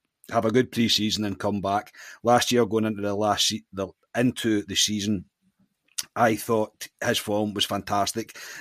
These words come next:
looking outside as a fan. I've not quite seen the player, uh, that player, since I've been here for different reasons.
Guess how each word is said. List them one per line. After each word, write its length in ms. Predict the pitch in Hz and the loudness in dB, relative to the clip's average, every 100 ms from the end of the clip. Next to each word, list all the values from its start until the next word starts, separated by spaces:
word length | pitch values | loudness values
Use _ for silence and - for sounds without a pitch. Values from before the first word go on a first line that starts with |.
| - | 0
looking 320 | 110 110 104 | 0 2 0
outside 540 | 104 98 101 101 90 - | 2 2 2 0 -2 -2
as 220 | 98 98 | 0 0
a 60 | 92 | -2
fan. 420 | - 92 104 101 - - - | -2 0 0 -4 -12 -18 -2
I've 320 | 107 107 95 | 2 2 2
not 220 | 120 120 | 2 0
quite 220 | - 113 104 | 0 2 4
seen 220 | 107 107 | 4 2
the 100 | 101 | -2
player, 280 | - 101 101 - _ | -2 0 0 -4 _
uh, 180 | 95 98 90 | -6 -4 2
that 220 | 107 107 | 2 2
player, 220 | 110 101 | 0 0
since 320 | 98 101 98 98 | 0 0 0 -2
I've 160 | 92 | -2
been 180 | 101 101 | -2 -2
here 200 | 90 104 | 0 -2
for 120 | 104 | -2
different 380 | 85 98 - 92 | -4 -4 -4 -6
reasons. 460 | 98 95 113 107 | -4 -2 0 0